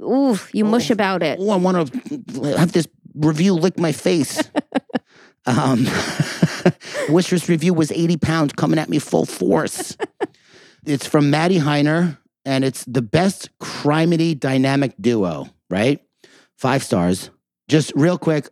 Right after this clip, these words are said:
Speaker 2: I love this podcast. Investigator Slater and Tank Sinatra's personalities work so well together, and I'm always super impressed by how much detail they, she,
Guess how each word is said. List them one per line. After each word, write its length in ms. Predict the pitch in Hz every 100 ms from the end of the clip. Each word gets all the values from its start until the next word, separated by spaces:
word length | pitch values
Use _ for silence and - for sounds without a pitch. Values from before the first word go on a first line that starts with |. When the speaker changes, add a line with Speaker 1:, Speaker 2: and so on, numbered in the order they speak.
| -
Speaker 2:
I 100 | 127
love 240 | 127 147
this 140 | 135 131
podcast. 540 | 139 139 117 135 120
Investigator 560 | 127 120 127 135 127 123
Slater 380 | - 127 127
and 200 | 127 107
Tank 200 | 113 127
Sinatra's 380 | 123 127 120 113
personalities 600 | - 123 - 117 113 107
work 200 | 107 110
so 200 | - - 170
well 200 | 170 143
together, 300 | 135 139 127
and 180 | 120
I'm 80 | 123
always 220 | 151 175
super 240 | - 165 143
impressed 360 | 127 139 139
by 140 | - 120
how 160 | 120
much 220 | 139 127 -
detail 580 | 107 165 139 127 123
they, 500 | 120 175 143 117 107 110
she, 580 | - - 98 107 175